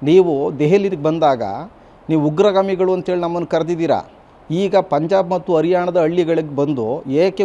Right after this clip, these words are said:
ಉಗ್ರಗಾಮಿಗಳ ಹತ್ರ ಮತ ಕೇಳ್ತಾ ಇದ್ದೀರಾ? ನಾವು ನಿಮ್ಗೆ ಉಗ್ರಗಾಮಿಗಳಲ್ವಾ? ಹಂಗಾದ್ರೆ ಉಗ್ರಗಾಮಿಗಳ ಹತ್ರ ಯಾಕೆ ಮತ ಕೇಳಕ್ಕೆ ಬಂದಿದ್ದೀರಾ ಅಂತೇಳಿ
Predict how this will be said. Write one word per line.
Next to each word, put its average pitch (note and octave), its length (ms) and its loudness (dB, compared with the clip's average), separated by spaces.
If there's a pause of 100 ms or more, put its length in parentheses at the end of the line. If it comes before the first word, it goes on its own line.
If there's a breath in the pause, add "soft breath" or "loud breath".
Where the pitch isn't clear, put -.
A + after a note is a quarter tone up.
(100)
ಉಗ್ರಗಾಮಿಗಳ F#3+ 580 0
ಹತ್ರ F3+ 240 -4
ಮತ D#3 120 -4 (120)
ಕೇಳ್ತಾ F3 300 -2
ಇದ್ದೀರಾ? D#3 220 0 (280)
ನಾವು E3 220 0
ನಿಮ್ಗೆ E3 220 -4
ಉಗ್ರಗಾಮಿಗಳಲ್ವಾ? D#3+ 840 0 (140)
ಹಂಗಾದ್ರೆ E3 420 0 (380 loud breath)
ಉಗ್ರಗಾಮಿಗಳ G3+ 520 2
ಹತ್ರ F#3+ 220 -2
ಯಾಕೆ A3 180 0
ಮತ G#3 140 0 (100)
ಕೇಳಕ್ಕೆ F#3 260 -2
ಬಂದಿದ್ದೀರಾ E3+ 380 -2
ಅಂತೇಳಿ E3 260 -4